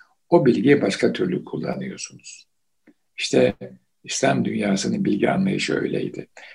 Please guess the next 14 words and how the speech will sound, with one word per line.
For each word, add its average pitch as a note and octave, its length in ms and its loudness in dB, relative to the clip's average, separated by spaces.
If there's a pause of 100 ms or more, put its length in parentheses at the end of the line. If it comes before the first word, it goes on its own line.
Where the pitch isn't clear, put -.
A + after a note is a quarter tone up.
(120)
Peki F#3 240 6
şimdi F#3 520 6
diyelim D3+ 320 8
ki D3+ 180 4
Batı D3 260 2
dünyası, A2+ 680 2 (460)
e, - 200 -2
modernite, B2+ 920 4 (280)
bilimsel B2 500 2
devrimleri G#2 540 0
yaptı, C#3+ 680 2 (220)
teknolojik A#2 640 0
devrimi G2+ 440 0
yaptı D3+ 560 0